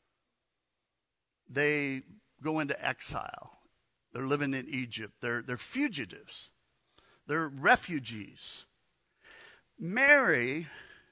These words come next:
and Joseph would suffer for Jesus before Jesus would suffer for them. See, do you hear what I hear?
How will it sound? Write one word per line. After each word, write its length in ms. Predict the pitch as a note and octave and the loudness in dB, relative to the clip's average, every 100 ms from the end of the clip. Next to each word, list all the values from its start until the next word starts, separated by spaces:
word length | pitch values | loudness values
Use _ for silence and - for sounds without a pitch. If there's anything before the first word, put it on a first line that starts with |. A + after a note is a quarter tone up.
| _ - | _ -4
and 200 | G3+ F3+ | -2 -2
Joseph 680 | C3 G2+ - - - - - _ _ - | -2 -2 -6 -14 -16 -20 -20 _ _ -6
would 180 | D#3 D3+ | -2 0
suffer 380 | - F#3 - C#3 | 2 2 2 -6
for 220 | - C#3 | -6 -8
Jesus 680 | B2 C#3+ A#2+ A2 - - - _ _ _ _ _ _ _ _ _ _ _ _ _ | -4 -4 -6 -10 -12 -14 -18 _ _ _ _ _ _ _ _ _ _ _ _ _
before 320 | C#3 - C#3+ | -6 -4 -4
Jesus 440 | B2+ C3 A#2 A2 A#2+ | -2 -4 -6 -10 -10
would 120 | G#2+ | -10
suffer 340 | A2+ G2+ - | -8 -10 -12
for 180 | - G#2 | -16 -16
them. 200 | G#2+ F#2+ - _ _ _ _ _ _ _ _ _ _ _ _ _ _ - | -16 -16 -20 _ _ _ _ _ _ _ _ _ _ _ _ _ _ -6
See, 220 | C4+ A#3+ | -2 -2
do 280 | D#3 G#3+ D4 | -4 -2 0
you 360 | D4+ C#4+ C#4 | 2 2 0
hear 680 | G#3+ - C4 G#3+ F3 D#3+ D#3+ - | 0 0 4 4 4 2 -2 -4
what 240 | E3+ F#3+ | 2 8
I 160 | G3 F3 | 10 10
hear? 480 | E3 F#3+ C#3+ A#2 | 4 -2 -2 -6